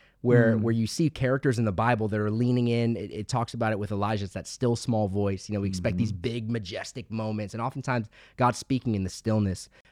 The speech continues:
Speaker 1: Um, but these are ex-, these are normative biblical expectations. Jesus said, "My sheep hear my voice." Did, did he say they audibly hear my voice? No, but he did say they hear
Speaker 2: Mm.
Speaker 1: my voice. And so I think this is where we lean into the reality that God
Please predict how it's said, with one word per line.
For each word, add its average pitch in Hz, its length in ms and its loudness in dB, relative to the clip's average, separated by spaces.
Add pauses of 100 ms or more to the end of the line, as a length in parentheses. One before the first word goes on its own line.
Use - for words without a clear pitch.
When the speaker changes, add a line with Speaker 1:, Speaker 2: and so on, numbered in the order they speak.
(120)
Speaker 1:
Um, 98 500 2 (280)
but 123 100 6
these 202 160 6
are - 100 6
ex-, - 220 -2 (100)
these 156 160 2
are 175 40 4
normative 131 480 2
biblical 110 340 0
expectations. 95 640 -4
Jesus 120 380 -2
said, 117 300 2
"My 95 160 0
sheep 117 280 0
hear 123 160 2
my 98 160 2
voice." 95 320 0
Did, - 260 -6
did 120 100 -2
he 110 80 -2
say 107 160 -2
they 101 280 -4
audibly 151 340 0
hear 180 100 2
my 190 120 2
voice? 208 280 -2
No, 110 280 0 (240)
but 185 80 4
he 202 40 2
did 277 120 -4
say 247 140 0
they 139 100 0
hear 110 400 -2
Speaker 2:
Mm. 107 340 -2
Speaker 1:
my 101 160 0
voice. 78 380 -8
And 120 160 -2
so - 120 4
I 139 60 6
think 165 220 2
this 165 160 0
is 127 140 2
where 117 360 6 (360)
we 131 160 8
lean 123 400 4
into 113 680 4
the 104 120 2
reality 101 640 2
that 92 240 -4
God 104 460 2